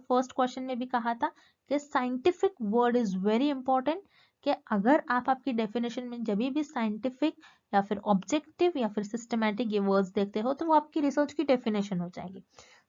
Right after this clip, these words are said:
So हम रिसर्च को साइंटिफिक वे में परफॉर्म करते हैं, कोई भी प्रॉब्लम को फाइंड करने में, कोई भी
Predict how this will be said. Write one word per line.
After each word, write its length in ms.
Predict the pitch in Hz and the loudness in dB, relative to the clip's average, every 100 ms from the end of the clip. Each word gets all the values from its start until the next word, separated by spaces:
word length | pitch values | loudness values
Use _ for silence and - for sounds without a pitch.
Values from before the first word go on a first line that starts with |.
| - | 0
So 120 | 262 | 0
हम 280 | 247 294 359 247 | 4 2 2 -2
रिसर्च 460 | 208 220 208 208 | -2 0 0 -2
को 220 | - 320 - - _ - | 0 -2 -2 -14 _ 0
साइंटिफिक 580 | 240 220 208 294 370 381 233 190 185 | 2 2 2 2 2 0 -2 -2 2
वे 180 | 254 302 | 2 2
में 120 | 311 | 0
परफॉर्म 500 | 302 262 269 269 262 | 0 2 4 2 2
करते 380 | 254 269 - 277 | 0 0 2 2
हैं, 180 | 262 330 - _ - | 2 -2 -4 _ 4
कोई 160 | 254 | 6
भी 140 | 247 311 - | 6 0 -2
प्रॉब्लम 480 | 226 208 196 226 233 233 | 0 0 2 0 0 2
को 180 | 302 359 - - _ _ - | 4 2 0 -20 _ _ 2
फाइंड 240 | 226 262 | 2 2
करने 320 | - 285 294 | 0 -2 -2
में, 160 | 285 294 | -4 -6
कोई 180 | 277 | -4
भी 100 | 208 | -4